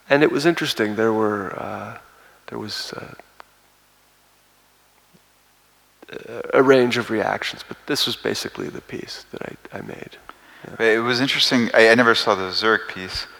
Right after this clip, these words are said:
Speaker 2: but I did see this piece, and it was very strange because at, at first the smell was familiar, but it was overwhelming. It's a, it's like hearing a sound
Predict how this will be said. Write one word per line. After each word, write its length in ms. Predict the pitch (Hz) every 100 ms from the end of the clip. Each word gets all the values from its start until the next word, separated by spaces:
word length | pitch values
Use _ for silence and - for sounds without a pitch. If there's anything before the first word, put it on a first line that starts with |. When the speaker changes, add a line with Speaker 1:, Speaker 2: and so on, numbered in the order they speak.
| -
Speaker 2:
but 200 | 92 90
I 60 |
did 160 | 98 117
see 160 | -
this 220 | 95 101 -
piece, 400 | - 90 - - - - - -
and 160 | 92
it 60 | 98
was 180 | 95 92
very 380 | 95 101 95 87
strange 420 | - - 110 110
because 240 | 101 104
at, 180 | 101 -
at 120 | 98
first 500 | - 113 110 - -
the 80 | 98
smell 580 | - - 107 101 98 95 - - - - - - 90
was 400 | 90 95 90 -
familiar, 580 | - 98 101 104 120
but 160 | 135 110
it 40 |
was 180 | 104 95
overwhelming. 800 | 101 92 87 95 101 90 82 85 - - - - _ _
It's 360 | - 80 78 -
a, 60 | 90
it's 220 | 90 -
like 100 | 90
hearing 480 | - 98 95 90 85
a 80 | 80
sound 640 | - 90 90 87 85 82